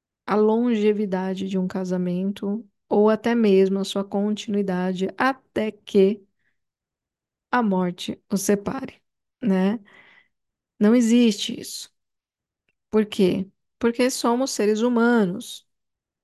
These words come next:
somos seres complexos, com demandas, necessidades,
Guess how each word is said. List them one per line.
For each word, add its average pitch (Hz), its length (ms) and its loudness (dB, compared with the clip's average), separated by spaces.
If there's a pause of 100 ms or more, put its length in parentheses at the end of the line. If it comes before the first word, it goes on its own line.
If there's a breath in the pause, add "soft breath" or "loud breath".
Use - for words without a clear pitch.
(100)
somos 190 300 -6
seres 190 260 -2
complexos, 214 1120 2 (520)
com 208 120 0
demandas, 208 680 6
necessidades, 196 1400 0